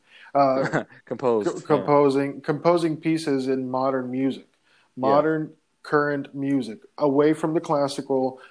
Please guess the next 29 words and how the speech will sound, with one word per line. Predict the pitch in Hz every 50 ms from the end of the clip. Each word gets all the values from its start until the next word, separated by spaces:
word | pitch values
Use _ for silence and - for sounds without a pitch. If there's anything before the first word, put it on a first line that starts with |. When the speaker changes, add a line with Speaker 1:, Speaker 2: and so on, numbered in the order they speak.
| _ _
Speaker 1:
moving | 135 139 139 135 139 131 127
through | - - 151 170 170
the | 165 165
pop, | 160 160 147 139 135 131 131 127 - - - _ _ _ _ _ -
uh, | 123 123 - _ _ _ _ _ -
integrating | 180 175 170 170 160 143 151 147 139 139 135 123
both. | 135 127 131 123 - - - -
Here | - - - 151 143 135 123
it | 117
is. | 120 107 98 - - - -
This | 139 143 143 143 143
is | 131 127
why | 123 127 123
modern | 123 123 120 120 117 117
music | 120 120 117 110 117 113
is | 110 - -
so, | 127 117 113 110 107
uh, | 107 101 98 98
so | 104 - - 120
special. | 113 - - 131 127 - - 202 - - -
Uh, | - 143
do | 143 143 151 156 147
we | 156 156
have | 170 165 160
more | 165 170 165
information | 156 - 147 139 143 147 147 156
about | 156 147 147 135 135 -
this | 123 - -
band? | - 120 123 143 175 208 226